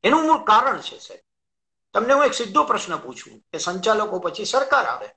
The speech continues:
ગુજરાતની અંદર બીએડ એટલે કે શિક્ષક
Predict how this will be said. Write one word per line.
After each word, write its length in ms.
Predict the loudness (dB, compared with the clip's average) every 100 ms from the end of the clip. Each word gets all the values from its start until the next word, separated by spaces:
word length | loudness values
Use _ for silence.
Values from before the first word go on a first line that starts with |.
| _ _ _ _ _ _ _ _ _ _ -2
ગુજરાતની 640 | 2 4 4 2 -2 -6
અંદર 720 | -6 -8 -10 -10 -10 -12 -14 _ _ _ _ _ _ _ _ _ _ _ _ _ _ _
બીએડ 800 | 0 4 6 4 2 -4 -18 _ _ -12
એટલે 260 | -6 -4 -2
કે 180 | -2
શિક્ષક 480 | -4 -4 -4 0 0